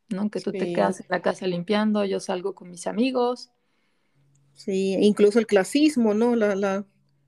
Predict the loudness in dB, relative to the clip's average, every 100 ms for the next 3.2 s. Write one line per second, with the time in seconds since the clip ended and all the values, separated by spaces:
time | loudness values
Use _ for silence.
0 | -2 -2 2 2 2 4 2 2 0 2
1 | 2 -2 -8 -4 -2 -2 -6 -2 0 0
2 | -2 -8 -8 -8 -4 -4 -6 -8 -8 -8
3 | -8